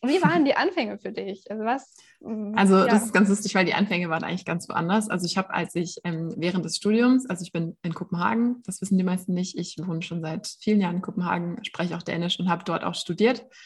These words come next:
Speaker 2: im Master und habe während des Studiums mein Unternehmen gegründet. Da war ich dreiundzwanzig. Also ich wusste irgendwie schon immer, dass ich irgendwas machen will und habe dann mit einem Uhren- und Schmucklabel angefangen.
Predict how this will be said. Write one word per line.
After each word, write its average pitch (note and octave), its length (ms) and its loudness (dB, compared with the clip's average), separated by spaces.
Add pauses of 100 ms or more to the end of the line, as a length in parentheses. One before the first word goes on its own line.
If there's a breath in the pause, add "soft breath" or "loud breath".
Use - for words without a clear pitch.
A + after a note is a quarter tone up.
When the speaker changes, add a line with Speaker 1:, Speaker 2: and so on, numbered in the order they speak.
(440 loud breath)
Speaker 2:
im G3+ 100 2
Master G3 340 4
und F#3+ 80 2
habe F3+ 120 0
während G3+ 220 6
des G3+ 100 0
Studiums G3 360 2
mein E3+ 360 -6
Unternehmen F3 360 -2
gegründet. F#3 380 0
Da E3 100 0
war D#3 220 2
ich - 280 -8 (720)
dreiundzwanzig. C#4+ 1200 0 (760 soft breath)
Also F#3 200 2
ich F#3 140 4
wusste G#3+ 180 4
irgendwie F3+ 160 4
schon - 140 -2
immer, G3+ 160 4
dass F#3+ 160 0
ich - 240 -10 (100)
irgendwas F3+ 440 0
machen G#3 220 4
will G#3 120 2
und F#3+ 140 2
habe F#3 120 -2
dann F3+ 200 2
mit F3 180 -2
einem E3+ 200 0
Uhren- F#3+ 260 4
und E3+ 120 -2
Schmucklabel A3 460 2
angefangen. A3+ 600 0